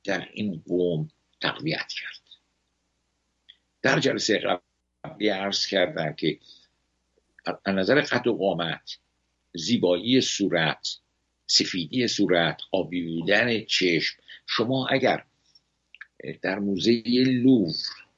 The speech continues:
اون فرسک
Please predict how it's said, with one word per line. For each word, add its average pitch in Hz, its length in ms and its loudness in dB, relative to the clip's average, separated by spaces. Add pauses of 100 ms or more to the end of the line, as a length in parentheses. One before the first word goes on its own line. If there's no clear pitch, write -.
(1900)
اون 110 640 0 (220)
فرسک 117 840 4